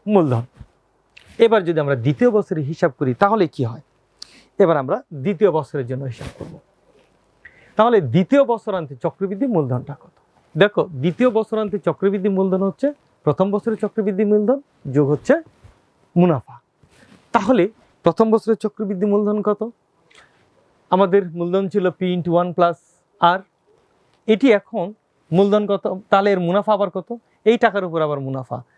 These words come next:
তাহলে সেটি কি? তাহলে পি into ওয়ান plus আর into আর। অর্থাৎ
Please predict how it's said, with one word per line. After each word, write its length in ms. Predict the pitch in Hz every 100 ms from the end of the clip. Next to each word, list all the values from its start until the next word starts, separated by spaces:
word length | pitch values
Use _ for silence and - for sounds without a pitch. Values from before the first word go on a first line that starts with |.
| _
তাহলে 200 | 175 180
সেটি 200 | 175 185
কি? 220 | 165 277 285 _ _ _ _
তাহলে 240 | 170 165 156
পি 100 | - 240 233
into 160 | 214 190
ওয়ান 200 | 185 160
plus 220 | 170 160 -
আর 220 | 165 170
into 320 | 143 131 170 262 262 _ -
আর। 180 | 120 - - - -
অর্থাৎ 300 | 170 - 254